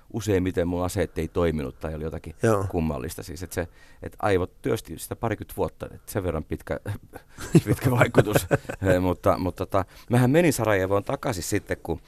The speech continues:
Speaker 1: mulla oli siellä yksi semmoinen orpokoti, mihin, mistä me kerättiin täällä Suomessa varoja sen
Speaker 2: Mm.
Speaker 1: hyväksi, niin mä menin sinne kyllä sitten, kun sota päättyi, niin uudestaan takaisin.
Speaker 2: Joo.
Speaker 1: Ja, ja niinku ta-, ta-, tavallaan halusin sitä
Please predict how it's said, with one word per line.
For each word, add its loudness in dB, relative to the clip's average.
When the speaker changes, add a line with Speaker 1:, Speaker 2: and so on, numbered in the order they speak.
Speaker 1:
mulla -6
oli 0
siellä 2
yksi -2
semmoinen 2
orpokoti, -2
mihin, -2
mistä -6
me -14
kerättiin -2
täällä -4
Suomessa -2
varoja -2
sen -8
Speaker 2:
Mm. 0
Speaker 1:
hyväksi, -4
niin -8
mä -2
menin 2
sinne 0
kyllä -12
sitten, -12
kun -16
sota -6
päättyi, -2
niin -12
uudestaan -8
takaisin. -12
Speaker 2:
Joo. 2
Speaker 1:
Ja, -8
ja -10
niinku -14
ta-, -12
ta-, -10
tavallaan -8
halusin -6
sitä -6